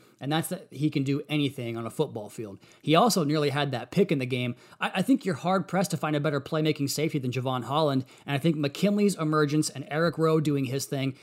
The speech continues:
could just help him increase his chances to make those types of plays. That's picks, that's forcing fumbles, that's rushing the quarterback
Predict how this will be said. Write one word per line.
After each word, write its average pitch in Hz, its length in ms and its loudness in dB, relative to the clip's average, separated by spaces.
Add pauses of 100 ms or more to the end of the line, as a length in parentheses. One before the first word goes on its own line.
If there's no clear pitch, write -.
(140)
could 139 160 -4
just 170 200 0
help 190 380 -2
him 180 160 0
increase 151 400 -2
his 143 120 -2
chances 131 520 -6 (260)
to 156 100 -2
make 160 280 0
those 151 160 0
types 131 320 -4
of 120 100 -10
plays. 127 360 -2 (240)
That's - 200 -10
picks, - 420 -2
that's - 240 -12
forcing 147 380 -4
fumbles, 139 440 0 (220)
that's 131 220 -6
rushing 139 260 0
the 127 60 -4
quarterback 123 500 -4